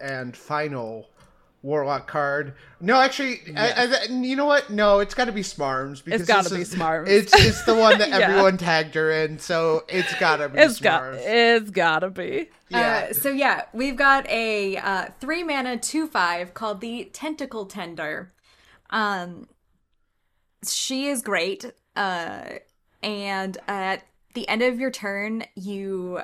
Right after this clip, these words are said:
Speaker 3: uh, s-, get a one one Chaotic Tendril. So, like, you get that in hand so you can have the battle cry go off. I'm,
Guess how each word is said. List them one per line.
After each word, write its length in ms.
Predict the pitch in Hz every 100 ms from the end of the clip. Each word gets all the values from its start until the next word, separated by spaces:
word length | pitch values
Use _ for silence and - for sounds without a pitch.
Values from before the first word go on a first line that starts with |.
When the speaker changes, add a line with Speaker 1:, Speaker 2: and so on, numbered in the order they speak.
| -
Speaker 3:
uh, 380 | 180 175 165 160
s-, 220 | 139 - - _ -
get 260 | 220 202 - -
a 260 | 185 180 - -
one 340 | 208 214 226
one 420 | 202 190 185 185 175 _
Chaotic 480 | - 196 175 165 -
Tendril. 540 | - - - - 185 _ _ _ _ -
So, 160 | 240
like, 180 | 214 196
you 320 | 220 220 208 208 - -
get 140 | 196 254
that 180 | 285 -
in 100 | 277
hand 440 | 226 165 175 180
so 100 | -
you 80 | 185
can 120 | 185
have 160 | 175 170
the 40 |
battle 220 | 165 147
cry 300 | 156 160 151 _
go 200 | 175 151
off. 400 | 147 135 - - _ _ _ _ _ -
I'm, 220 | 143 147